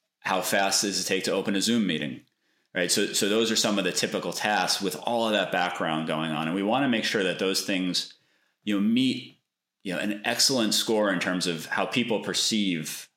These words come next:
how snappy that is for the, for the task in question. But then we take that exact same environment.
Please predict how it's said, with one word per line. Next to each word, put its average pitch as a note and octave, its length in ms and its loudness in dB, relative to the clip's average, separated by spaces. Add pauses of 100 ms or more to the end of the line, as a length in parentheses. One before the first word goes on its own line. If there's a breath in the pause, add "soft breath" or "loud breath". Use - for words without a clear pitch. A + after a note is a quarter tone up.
how F2 120 -2
snappy E2 420 0
that D2+ 200 0
is D2+ 200 -2
for D#2+ 160 -2
the, C#2 120 -6
for D#2+ 100 -6
the D#2 80 -2
task D2 280 -4
in C#2+ 80 -8
question. - 480 -8 (760 soft breath)
But G#2+ 100 0
then D#3+ 200 2
we D#3 100 2
take A2 360 0
that G2 140 0
exact B2 520 0
same A#2 420 4
environment. G2+ 720 0